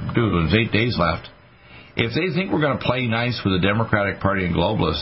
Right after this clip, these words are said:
after they've done this kind of thing, and big tech and media killing any discussion or talking about anything, even getting the evidence back to the, to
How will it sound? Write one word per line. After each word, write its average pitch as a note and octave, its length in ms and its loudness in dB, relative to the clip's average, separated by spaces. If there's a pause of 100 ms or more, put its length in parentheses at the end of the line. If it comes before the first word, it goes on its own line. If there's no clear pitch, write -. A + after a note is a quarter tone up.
after - 240 -4
they've F#2 160 0
done F#2+ 160 0
this G2 160 -4
kind F#2+ 160 2
of F2 80 -4
thing, G2 160 2
and E2 80 2
big G#2 160 0
tech G2 240 0
and E2+ 80 4
media F#2+ 320 4
killing G#2+ 400 0 (340)
any A#2 220 2
discussion G#2+ 720 -2 (320)
or F#2 200 2
talking A2+ 340 0
about G2 160 2
anything, G2+ 400 2
even G2 220 4
getting F#2+ 220 2
the F2 60 2
evidence F#2+ 400 2
back F2+ 300 0
to D#2 80 -2
the, D2+ 160 0
to - 340 -4